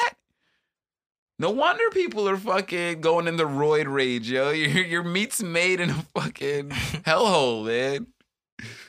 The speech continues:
But yeah, no, this is, definitely,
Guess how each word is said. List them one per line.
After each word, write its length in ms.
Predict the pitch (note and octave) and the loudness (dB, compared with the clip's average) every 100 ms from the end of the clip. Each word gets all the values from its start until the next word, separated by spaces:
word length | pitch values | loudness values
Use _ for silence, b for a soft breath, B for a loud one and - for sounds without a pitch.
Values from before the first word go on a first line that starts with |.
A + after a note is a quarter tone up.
| B | B
But 120 | A#2 | 0
yeah, 340 | A#2 A2 G2 G#2+ A2+ | 2 4 2 0 -4
no, 220 | G#2+ G2+ C3 | -2 -2 -2
this 120 | G#2+ | -6
is, 320 | E2 D2+ B1 - G2 A#2+ | -10 -10 -12 -14 -8 -2
definitely, 720 | D3+ C#3+ C3+ B2+ A#2+ A#2+ | -2 -2 -6 -4 -4 -4